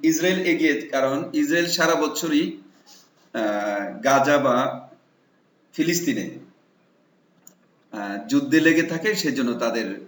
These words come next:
হেলিকপ্টার বেশি ব্যবহৃত হয়। ইরান দীর্ঘদিন পরে, কিছুদিন আগে তেরো বা চোদ্দ তারিখে তারা ইরে-, ইসরায়েল উপর হা-,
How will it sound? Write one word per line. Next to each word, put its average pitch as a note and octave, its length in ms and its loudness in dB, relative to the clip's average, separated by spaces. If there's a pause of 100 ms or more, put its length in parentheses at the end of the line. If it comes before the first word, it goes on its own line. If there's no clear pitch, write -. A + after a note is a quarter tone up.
হেলিকপ্টার A#2 480 -4
বেশি A2+ 280 -4
ব্যবহৃত G2 420 -6
হয়। F#2 300 -10
ইরান C3 420 -2
দীর্ঘদিন D3+ 540 0
পরে, D3 180 -2
কিছুদিন - 400 -2
আগে C#4+ 420 0 (640)
তেরো C#3 260 2
বা D3 120 0
চোদ্দ D3+ 260 -2
তারিখে D3+ 560 -2
তারা G#2+ 480 -4 (300)
ইরে-, B2+ 380 -4 (580)
ইসরায়েল C3+ 360 4
উপর B2 180 0
হা-, - 280 -4